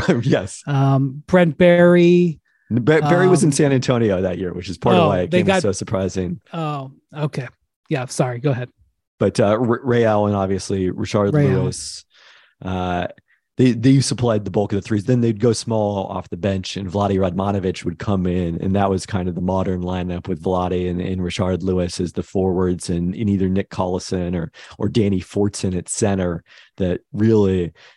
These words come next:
Speaker 1: kinda, kinda was the, the Sonics' trump
Speaker 2: Was that
Speaker 1: card
Speaker 2: the
Speaker 1: a lot of the
Speaker 2: Jerome
Speaker 1: times.
Speaker 2: James year that, uh, he
Speaker 1: Correct.
Speaker 2: was really good and, and
Speaker 1: Against
Speaker 2: got the, the, the Knicks to pay him?
Speaker 1: Against the Sacramento Kings in the first round, his former team. He brought out the trash bag that, uh, he supposedly had used to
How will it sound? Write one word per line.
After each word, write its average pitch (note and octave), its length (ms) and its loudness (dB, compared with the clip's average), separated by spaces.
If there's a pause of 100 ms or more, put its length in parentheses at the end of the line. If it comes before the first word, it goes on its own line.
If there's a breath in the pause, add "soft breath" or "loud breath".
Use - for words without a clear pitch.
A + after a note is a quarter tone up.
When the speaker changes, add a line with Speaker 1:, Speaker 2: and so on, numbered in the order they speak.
(120)
Speaker 1:
kinda, F2 560 -2
kinda F2+ 320 -2
was F2 180 -2
the, F2+ 240 -2
the E2 140 -4
Sonics' F#2 360 -2
trump - 140 2
Speaker 2:
Was E3+ 80 4
that G3+ 120 6
Speaker 1:
card - 100 0
Speaker 2:
the G3+ 40 6
Speaker 1:
a - 20 4
lot D#3+ 60 2
of - 60 -4
the F#3 60 6
Speaker 2:
Jerome F#3 260 6
Speaker 1:
times. D#3 140 2
Speaker 2:
James F3 440 4
year F3+ 380 4
that, D3+ 300 -2
uh, D3 80 -2
he C#3 60 -2
Speaker 1:
Correct. C#3+ 200 2
Speaker 2:
was D3 140 -2
really D3+ 200 2
good D3+ 300 -2
and, C#3 240 -4
and D3+ 140 -2
Speaker 1:
Against A2+ 340 2
Speaker 2:
got D3 220 -2
the, D3+ 280 -2
the, D#3 360 0
the D#3+ 100 0
Knicks D#3 280 -2
to D#3 80 -4
pay D#3 180 -2
him? D#3 140 -4 (420)
Speaker 1:
Against A2+ 380 0
the A2 80 0
Sacramento A2+ 520 2
Kings A2+ 580 -2
in A2 100 -2
the G2 80 0
first G#2+ 240 0
round, A#2 260 0
his F#2 140 -4
former G#2 320 0
team. A2 300 -2
He F#2 80 -4
brought G#2 200 0
out G2+ 140 -2
the - 80 -4
trash G#2+ 380 -2
bag F2+ 300 -4
that, F2+ 220 -4
uh, F2+ 200 0
he F#2 120 0
supposedly F#2+ 520 -2
had F#2 100 0
used G2 320 -2
to F#2+ 200 -2